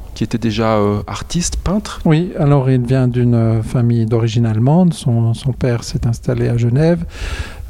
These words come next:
Speaker 2: Euh, son père était peintre et caricaturiste, euh, d'un certain renom à son époque. Il a notamment dessiné des caricatures extrêmement virulentes,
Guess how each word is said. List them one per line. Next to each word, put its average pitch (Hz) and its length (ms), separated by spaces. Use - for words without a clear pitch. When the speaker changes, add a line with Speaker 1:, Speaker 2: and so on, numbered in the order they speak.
Speaker 2:
Euh, 120 100
son 117 220
père 151 180
était 139 160
peintre 160 680
et 123 360
caricaturiste, 131 960
euh, 117 220
d'un 113 320
certain 123 500
renom 151 540
à 156 80
son 131 240
époque. 160 480
Il 131 140
a 123 80
notamment 131 420
dessiné 127 460
des 117 160
caricatures 120 580
extrêmement 117 540
virulentes, 127 840